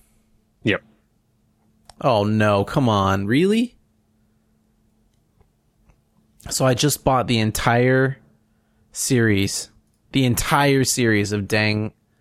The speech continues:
Speaker 2: Danganronpa
Speaker 1: Mm-hmm.
Speaker 2: on Steam.
Speaker 1: Yeah.
Speaker 2: For, like,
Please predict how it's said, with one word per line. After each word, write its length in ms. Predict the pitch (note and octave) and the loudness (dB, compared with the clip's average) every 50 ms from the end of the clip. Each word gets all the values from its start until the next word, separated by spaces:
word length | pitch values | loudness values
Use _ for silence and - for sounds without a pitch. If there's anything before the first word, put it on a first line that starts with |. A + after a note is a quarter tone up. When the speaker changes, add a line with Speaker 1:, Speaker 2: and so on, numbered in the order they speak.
| _ _ _ _ _ | _ _ _ _ _
Speaker 2:
Danganronpa 1040 | - A#2+ A#2 B2+ B2 A2+ A#2+ A#2 A2+ A2 G#2 G#2 G#2 G#2+ - - C#3 C#3+ D#3+ E3+ - - _ _ _ _ _ _ _ _ _ _ _ _ _ _ - | -2 0 0 2 2 2 2 2 2 2 2 2 2 0 0 0 0 0 0 -2 -6 -10 _ _ _ _ _ _ _ _ _ _ _ _ _ _ -2
Speaker 1:
Mm-hmm. 240 | B2+ F#2+ F2 B2 E3 - - _ _ _ _ - | -2 0 0 0 -2 -2 -6 _ _ _ _ -6
Speaker 2:
on 380 | - A2 G2+ G#2 G#2 G2+ G2 G2+ | -4 -2 0 0 0 0 0 -2
Steam. 400 | - - - B2 C3 E3+ F#3+ - - _ _ _ _ _ _ _ _ _ _ _ _ _ _ _ _ - | -2 -2 -2 0 0 0 -2 -4 -10 _ _ _ _ _ _ _ _ _ _ _ _ _ _ _ _ -4
Speaker 1:
Yeah. 180 | B2 A2+ G#2+ - - _ _ _ _ _ _ _ _ _ _ _ _ | -2 -2 -2 -4 -10 _ _ _ _ _ _ _ _ _ _ _ _
Speaker 2:
For, 260 | - - A#2+ A2 G#2 | -8 -4 -2 0 0
like, 260 | G2 G2 G2 F#2 - | 0 0 -2 -2 -6